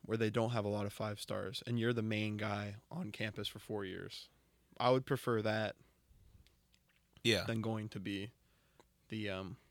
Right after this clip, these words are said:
Speaker 2: Yeah, but
Speaker 1: be a
Speaker 2: then I,
Speaker 1: backup for a
Speaker 2: but then
Speaker 1: while.
Speaker 2: I would also look at the, what's the rate of players from these programs going to the league? Right? So it's like, I,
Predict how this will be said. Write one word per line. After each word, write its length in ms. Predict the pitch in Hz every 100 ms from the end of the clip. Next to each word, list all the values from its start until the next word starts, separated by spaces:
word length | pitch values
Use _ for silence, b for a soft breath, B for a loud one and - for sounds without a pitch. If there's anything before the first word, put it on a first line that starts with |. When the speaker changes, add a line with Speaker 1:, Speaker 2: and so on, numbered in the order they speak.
| b b b _ _ _ _ _ - B B -
Speaker 2:
Yeah, 140 | 131
but 120 | 113
Speaker 1:
be 80 | 101
a 40 | 110
Speaker 2:
then 80 |
I, 80 | 104
Speaker 1:
backup 260 | 98 - -
for 140 | 98
a 40 | 113
Speaker 2:
but 140 | 127
then 120 | 123
Speaker 1:
while. 80 | 117
Speaker 2:
I 40 |
would 80 | 117
also 300 | 113 113 117
look 240 | 104 104 110
at 180 | 95 -
the, 180 | 95
what's 340 | 92 95 113 -
the 140 | 113
rate 460 | 95 110 104 107 -
of 300 | - 104 - -
players 420 | 107 101 98 98
from 220 | 107 98
these 160 | 98 95
programs 440 | 107 95 95 92
going 260 | 90 92 87
to 80 | 95
the 100 | 87
league? 340 | 98 85 - - _ _ _ _ _ _ _ _ _ _ _ _ -
Right? 240 | 95 98
So 160 | - 98
it's 160 | 92
like, 260 | 98 98 - - b b b b b _ - - - -
I, 540 | 131 110 107 104 98